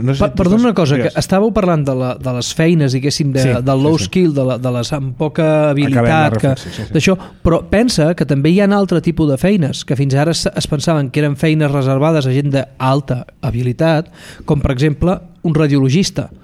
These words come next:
Speaker 1: Mhm.
Speaker 2: Un radiologista és una persona que ha tingut que estudiar durant molt de temps i entrenar-se durant molt de temps per poder interpretar radiografies, vale? O,
Speaker 1: Que després
Speaker 2: o ressonàncies magnètiques o altre tipus de, de, d'eines de diagnòstic basat en la imatge.
Speaker 1: Gràcies
Speaker 2: I
Speaker 1: als
Speaker 2: actualment
Speaker 1: radiologistes, gràcies als radiologistes,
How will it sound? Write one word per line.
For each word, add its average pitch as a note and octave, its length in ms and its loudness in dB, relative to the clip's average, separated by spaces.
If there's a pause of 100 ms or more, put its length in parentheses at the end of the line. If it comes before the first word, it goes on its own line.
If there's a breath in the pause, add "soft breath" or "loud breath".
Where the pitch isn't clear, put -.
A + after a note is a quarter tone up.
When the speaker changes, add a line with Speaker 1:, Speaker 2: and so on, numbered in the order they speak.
Speaker 1:
Mhm. G#2 300 -4
Speaker 2:
Un C#3 80 -2
radiologista C#3+ 480 0
és F#3 80 0
una F#3 80 2
persona D#3 260 -2
que C3+ 60 0
ha B2+ 80 -4
tingut C3+ 240 -4
que C#3+ 80 -4
estudiar D3 380 -2
durant C3 120 0
molt C#3 220 2
de D3+ 80 0
temps F3+ 180 2
i C#3+ 60 2
entrenar-se C#3 460 -2
durant C3 180 2
molt D3+ 160 2
de D3 80 -6
temps F#3 180 0
per F#3 220 -4
poder D3+ 240 2
interpretar E3+ 680 0 (520 loud breath)
radiografies, C#3 920 0 (320 soft breath)
vale? C#3 340 0
O, C#3+ 160 4
Speaker 1:
Que B2+ 120 4 (100)
després C3+ 260 0
Speaker 2:
o C#3 80 2
ressonàncies E3+ 500 2
magnètiques F3 540 2
o E3+ 80 4
altre D#3+ 160 0
tipus E3 300 2
de, G3 60 2 (120)
de, C#3+ 140 2 (340)
d'eines D#3 380 0
de F#3+ 80 4
diagnòstic D3 420 0
basat D#3+ 300 0
en D3 80 2
la - 20 2
imatge. E3+ 400 0
Speaker 1:
Gràcies C#3 400 2
Speaker 2:
I F3+ 80 2
Speaker 1:
als F3 60 2
Speaker 2:
actualment D3+ 100 2
Speaker 1:
radiologistes, D#3 960 2
gràcies C3 300 -2
als B2+ 100 -2
radiologistes, A2+ 880 -2